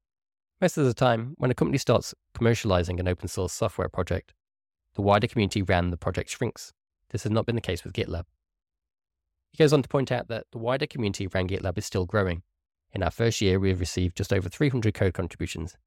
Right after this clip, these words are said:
Now we frequently exceed this number in a single month. Let's take a closer look at the community itself and the programs it uses to encourage contribution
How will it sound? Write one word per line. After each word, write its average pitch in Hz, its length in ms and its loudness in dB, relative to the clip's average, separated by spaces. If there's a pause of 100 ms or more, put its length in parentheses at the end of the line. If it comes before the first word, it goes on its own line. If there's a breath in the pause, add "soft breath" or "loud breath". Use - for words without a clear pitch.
(140)
Now 90 160 0
we 98 100 0
frequently 107 380 0
exceed 110 320 -2
this 101 160 -4
number 87 340 -2
in 110 120 2
a - 20 2
single 87 280 -4
month. 87 320 -4 (1600)
Let's 143 120 -6
take 170 160 0
a 151 80 4
closer 139 320 2
look 98 200 4
at - 60 -2
the - 60 -6
community - 300 -4
itself 98 460 -2
and - 80 -12
the - 40 -8
programs 110 680 -2
it 110 140 -6
uses 92 420 -4
to - 120 -10
encourage 127 340 -4
contribution 95 600 -6